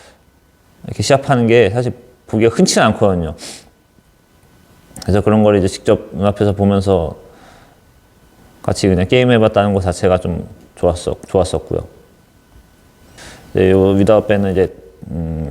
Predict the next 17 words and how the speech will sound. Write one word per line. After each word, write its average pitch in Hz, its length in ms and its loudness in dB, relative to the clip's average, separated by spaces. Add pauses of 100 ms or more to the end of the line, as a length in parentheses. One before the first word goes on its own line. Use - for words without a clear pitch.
타임 170 300 0
테이블 123 560 2
같은 98 240 -2
게 98 80 2
이제 92 100 -2
시간별로 117 920 -2
딱딱 123 260 -2
정해져 104 340 2
있어서 87 500 0
몇 98 120 0
시에 113 320 2
몇 101 160 0
타게 98 560 2
몇 101 180 -2
조가 110 220 4
들어가고 95 720 2
다음에 104 400 0